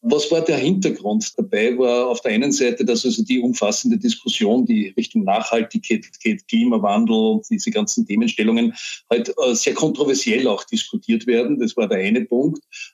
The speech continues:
äh, wo wir gesagt haben, wir wollen das aber nicht, äh, diskutieren aus der Verzichtswelt heraus, auf was wir alles verzichten müssen und was alles, alles anders werden muss. Es muss natürlich einiges anders werden, aber nicht unter dem, unter dem Zugang des, des Verzichts, sondern eher unter dem Zugang des,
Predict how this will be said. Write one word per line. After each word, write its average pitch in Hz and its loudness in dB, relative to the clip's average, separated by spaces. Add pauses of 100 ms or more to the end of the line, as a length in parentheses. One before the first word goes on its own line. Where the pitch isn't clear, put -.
äh, 127 2
wo 117 2
wir 123 2
gesagt 123 -2
haben, 123 2
wir 117 2
wollen 113 2
das 117 0
aber 117 2
nicht, 135 -2
äh, - 0
diskutieren 131 0
aus 110 0
der 110 0
Verzichtswelt 135 0
heraus, 135 2
auf 117 -2
was 110 -2
wir 104 2
alles 110 0
verzichten 160 -2
müssen 147 0
und 127 2
was 113 2
alles, 113 -2 (320)
alles 113 0
anders 127 0
werden 127 2
muss. 185 2
Es 113 -2
muss 147 0
natürlich 151 0
einiges 139 0
anders 120 0
werden, 123 2
aber 117 2
nicht 117 2
unter 113 0
dem, 117 0 (200)
unter 107 0
dem 113 0
Zugang 135 2
des, 113 -2
des - -4
Verzichts, - -4
sondern 123 2
eher 117 2
unter 117 0
dem 113 0
Zugang 127 0
des, - -6